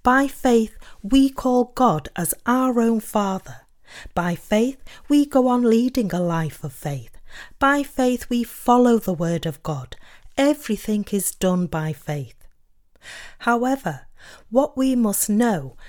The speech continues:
is that there still are some brothers and sisters, and even some servants of God, who haven't yet passed the third day. They judge the word with their thoughts, even now.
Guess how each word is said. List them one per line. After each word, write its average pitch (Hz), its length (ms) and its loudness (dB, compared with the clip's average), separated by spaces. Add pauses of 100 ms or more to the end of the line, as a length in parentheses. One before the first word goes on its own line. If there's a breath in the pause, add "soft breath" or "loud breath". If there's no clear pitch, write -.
(120)
is 202 180 -2
that 202 180 -2
there 202 220 0
still 277 420 2
are 262 160 0
some 277 400 2
brothers 202 400 -2
and 160 140 -4
sisters, - 680 -6 (240 loud breath)
and 214 300 -2
even 240 400 -2
some 196 240 0
servants 254 720 0
of 160 160 -8
God, 160 300 -6 (300 loud breath)
who 262 120 2
haven't 247 400 -2
yet 226 300 -2
passed - 460 -4
the 254 100 4
third 165 400 -4
day. 131 300 -8 (560 loud breath)
They 269 200 4
judge 254 320 -2
the 220 140 -2
word 196 320 -2
with 180 180 -6
their 165 220 -4
thoughts, 170 680 -4
even 262 540 0
now. 165 320 -4